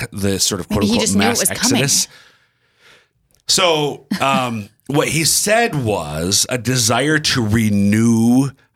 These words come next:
Speaker 1: the, how the church proclaims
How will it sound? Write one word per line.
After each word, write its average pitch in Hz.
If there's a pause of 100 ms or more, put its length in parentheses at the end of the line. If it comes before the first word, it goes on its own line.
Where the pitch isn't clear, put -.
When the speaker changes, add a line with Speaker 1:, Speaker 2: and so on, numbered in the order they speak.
(140)
Speaker 1:
the, 104
how -
the 107
church -
proclaims 101